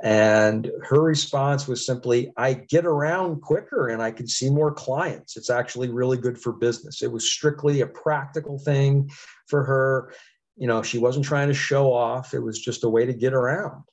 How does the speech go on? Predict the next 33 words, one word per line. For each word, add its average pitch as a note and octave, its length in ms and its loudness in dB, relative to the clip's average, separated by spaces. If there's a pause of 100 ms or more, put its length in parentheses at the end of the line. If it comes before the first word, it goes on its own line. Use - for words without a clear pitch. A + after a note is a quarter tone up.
you A2+ 100 -8
know, A2 220 -4
and, A#2 120 -6
and, A2 280 -10 (160)
and A2+ 120 -8
again, A#2+ 480 0
D A2+ 160 -2
C C3 240 0
was B2+ 160 2
a A2 60 -4
big A#2 180 0
enough C3+ 220 0
city. C3 300 -4
It F#2 80 -8
really, A2+ 380 -4
it G#2 180 -12
really A2+ 240 -2
helped A2 240 -2
her A2+ 80 -10
mobility. G2+ 500 -4
So G2+ 220 -8
she A#2 260 -2
didn't, F3 640 -2
didn't G3+ 220 0
mind E3+ 320 0
the - 20 -4
publicity D#3 640 -2 (720)
and B2 520 2 (320)
absolutely D#3+ 580 -2
loved C3+ 260 2
the A#2+ 60 -8
convenience A2 560 -8
of, - 180 -8